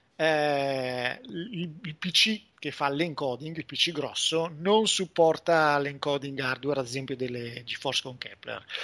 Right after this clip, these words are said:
Quindi bisogna avere una C P U anche un po' veloce, perché gli date il lavoro del pro-, del, del gioco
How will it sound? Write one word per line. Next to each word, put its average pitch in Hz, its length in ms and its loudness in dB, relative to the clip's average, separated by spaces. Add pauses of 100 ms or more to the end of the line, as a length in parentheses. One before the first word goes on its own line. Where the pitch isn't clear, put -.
(120)
Quindi 160 200 -2
bisogna 151 260 6
avere 170 180 8
una 160 100 4
C - 140 2
P - 80 -6
U 151 100 2
anche 147 200 -2
un 135 120 -6
po' 139 140 0
veloce, 131 420 0
perché 135 480 0
gli 139 180 -12
date 139 300 2
il 127 80 -2
lavoro 160 420 6
del 127 200 -6
pro-, - 200 -10
del, 127 280 -6
del 156 220 -2
gioco 143 480 0